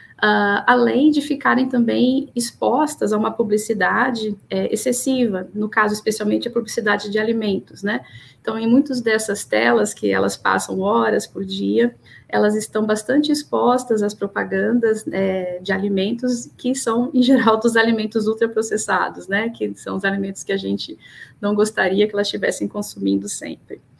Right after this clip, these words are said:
Então, nós temos esse cenário, né, de crianças e adolescentes atualmente no Brasil, é, muitos deles com sobrepeso e obesidade,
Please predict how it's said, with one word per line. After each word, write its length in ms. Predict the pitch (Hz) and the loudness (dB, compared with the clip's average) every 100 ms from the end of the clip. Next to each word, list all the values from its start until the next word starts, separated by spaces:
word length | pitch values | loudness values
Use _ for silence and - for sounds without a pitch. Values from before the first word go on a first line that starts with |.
| - _ | -20 _
Então, 200 | 254 262 | -2 4
nós 160 | 302 302 | 4 4
temos 300 | 302 285 285 | 4 4 4
esse 260 | 277 269 285 | 2 0 -2
cenário, 680 | 302 311 277 240 202 190 | 4 6 6 4 4 2
né, 260 | 202 208 202 | 2 2 0
de 140 | 202 | -4
crianças 800 | 208 214 202 190 202 - 247 233 | -4 0 0 0 -2 -2 0 2
e 60 | 214 | 0
adolescentes 960 | 196 196 196 - 180 180 175 - - - | 0 -2 -2 -2 -2 -2 -6 -10 -10 -10
atualmente 600 | 185 185 185 180 180 190 | -6 -4 -2 -4 -4 -6
no 100 | 185 | -4
Brasil, 600 | 180 180 180 175 170 175 _ - | -2 -4 -6 -8 -8 -8 _ -8
é, 280 | 180 180 185 | -4 -4 -2
muitos 440 | 202 240 233 190 | 0 0 0 -6
deles 360 | 175 170 170 - | -4 -2 -4 -8
com 100 | 175 | -10
sobrepeso 640 | 175 170 170 175 170 175 | -6 -6 -6 -4 -4 -2
e 20 | |
obesidade, 800 | 175 170 202 180 175 226 240 | -4 -6 -4 -4 -4 -4 -6